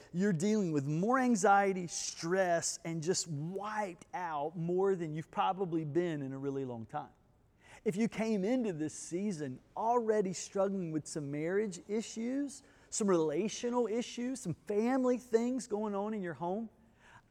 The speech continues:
I would dare say that those things have probably gotten a lot more tense, and you feel like you're under even greater pressure. This season has put so much pressure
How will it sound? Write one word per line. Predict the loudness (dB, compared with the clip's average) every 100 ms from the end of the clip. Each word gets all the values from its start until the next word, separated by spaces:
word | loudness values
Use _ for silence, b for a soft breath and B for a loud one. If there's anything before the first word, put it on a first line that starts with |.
| _
I | 6 8
would | 8 4 2
dare | 0 2
say | -2 -6 0 4 4 4
that | 0 -6 -6
those | 0 2 0
things | -2 -4 -2
have | -4 -6
probably | -4 -2 0 -2 -2
gotten | 0 -2 -2 -6
a | -8
lot | -8 -2 0 2 0 -2
more | -6 -4 -4 -6
tense, | -8 -4 -4 -4 -8 -18 -20 b b b
and | -8 -6 -6 -6
you | -4 -4
feel | -2 -2
like | 0 -2 -4 -4
you're | -6 -6
under | -2 0 0 0 -2 -4 -8
even | 0 2 2 2 -2 -4 b b b b -14
greater | -4 2 4 4 2 -4 -8 b b b b -14
pressure. | -8 -6 -6 -10 -12 -16 _ _ _
This | -2 0
season | 4 6 6 4 -2
has | -4
put | -8 2 4 4
so | -2 -4 0 6 8 6
much | 2 -4 -8 -16
pressure | -16 -16 -20